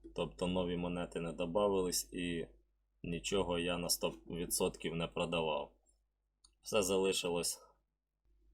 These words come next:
так, як і було в минулому місяці. Bitcoin, B N B, Solana, Ethereum, Avax, Dot, X R P, Tron, А-, Ada, Cardano, L T C, Link, Matic, Nair.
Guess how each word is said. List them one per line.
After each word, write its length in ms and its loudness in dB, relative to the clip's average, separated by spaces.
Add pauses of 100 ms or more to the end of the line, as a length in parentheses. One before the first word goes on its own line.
(460)
так, 260 2
як 180 -2
і 40 -2
було 280 2
в 40 -2
минулому 420 0
місяці. 480 0
Bitcoin, 680 2 (200)
B 160 -10
N 300 -2
B, 40 -4
Solana, 880 2 (460)
Ethereum, 760 2 (500)
Avax, 640 2 (120)
Dot, 520 2 (220)
X 300 -2
R 140 -2 (120)
P, 240 2
Tron, 500 2
А-, 140 -6 (800)
Ada, 220 2
Cardano, 680 2
L 200 0
T 140 -2
C, 380 4 (460)
Link, 440 2
Matic, 580 0 (800)
Nair. 460 4